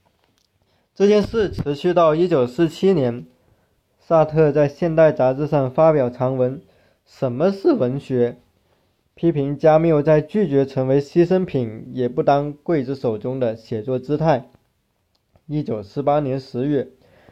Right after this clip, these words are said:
他又发表文章《饥饿已经意味着渴望自由》。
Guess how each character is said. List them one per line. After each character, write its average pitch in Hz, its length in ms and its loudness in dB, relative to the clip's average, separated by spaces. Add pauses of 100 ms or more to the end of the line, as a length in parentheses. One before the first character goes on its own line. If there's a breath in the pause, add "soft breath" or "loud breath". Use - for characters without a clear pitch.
(180 soft breath)
他 180 160 0
又 180 140 6
发 185 240 2
表 147 160 4
文 123 200 -2
章 156 260 2 (680)
《饥 220 320 -4
饿 214 260 6
已 143 140 0
经 170 320 0
意 214 140 2
味 180 160 4
着 143 120 0
渴 127 300 -2
望 156 240 2
自 202 260 0
由》。 110 240 -2